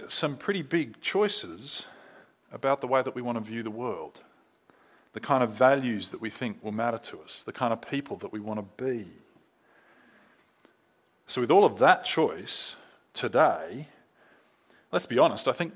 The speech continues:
these events in Egypt three and a half thousand years ago, they, they can feel totally irrelevant. And yet that's not what God said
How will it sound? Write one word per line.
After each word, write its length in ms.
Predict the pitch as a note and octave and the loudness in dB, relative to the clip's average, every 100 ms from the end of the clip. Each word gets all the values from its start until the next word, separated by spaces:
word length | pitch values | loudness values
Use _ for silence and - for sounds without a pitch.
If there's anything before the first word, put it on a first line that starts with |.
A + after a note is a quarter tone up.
| _ | _
these 220 | B2+ D#3+ | -2 0
events 540 | A#2+ B2 D3 A2 - - | 0 0 0 -4 -12 -6
in 160 | C3+ A#2+ | -6 -2
Egypt 460 | C3+ B2 G2+ - | -2 0 -4 -8
three 240 | - - C#3+ | -10 -4 -2
and 80 | A#2+ | 2
a 20 | |
half 280 | B2+ A#2+ B2+ | 4 4 2
thousand 360 | A#2+ A2+ G#2 | 0 0 -4
years 300 | B2+ F#3 B2+ | -2 -2 -2
ago, 380 | F#2+ G2 G2 A#2 | -4 -8 -2 2
they, 180 | C#3 D3 | 2 2
they 220 | A#2+ F3 | 2 0
can 140 | B2 | -2
feel 320 | - A#2+ A2 G#2 | -4 -2 -2 -4
totally 600 | - C3+ C3 B2 A#2 A2 | -2 -2 0 -2 -4 -6
irrelevant. 760 | A2+ A2 E3 G#3+ A2+ - - - _ _ _ _ - - - _ _ _ _ _ _ - _ _ _ | -6 0 4 4 2 -8 -20 -20 _ _ _ _ -20 -20 -20 _ _ _ _ _ _ -20 _ _ _
And 140 | B2+ C3 | -6 -4
yet 200 | D#3 C#3 | 0 4
that's 300 | G3 G3+ F3 | 2 2 4
not 260 | G#3+ - | 4 4
what 280 | D#3 E3 - | 4 2 2
God 240 | D3+ D3+ | -2 0
said 520 | - - B2 G2 A2 | -4 -2 -2 -2 -6